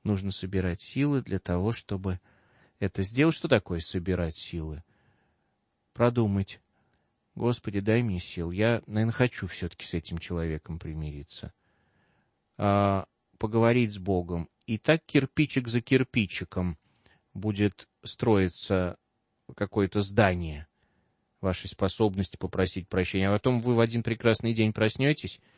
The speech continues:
и скажете: «Ну всё, что же я делаю-то? Надо взять и позвонить этому человеку». И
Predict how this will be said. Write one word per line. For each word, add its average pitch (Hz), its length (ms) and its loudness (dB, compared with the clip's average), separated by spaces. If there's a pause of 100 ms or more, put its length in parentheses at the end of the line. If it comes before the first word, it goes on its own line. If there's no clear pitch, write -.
(540)
и - 40 -12
скажете: 107 280 0
«Ну 139 60 6
всё, 143 280 6
что 113 240 0
же 131 140 0
я 135 80 8
делаю-то? 107 580 4
Надо 110 220 2
взять 131 280 4
и 131 40 0
позвонить 120 600 2
этому 87 300 -2
человеку». 82 720 -4 (600)
И 165 160 4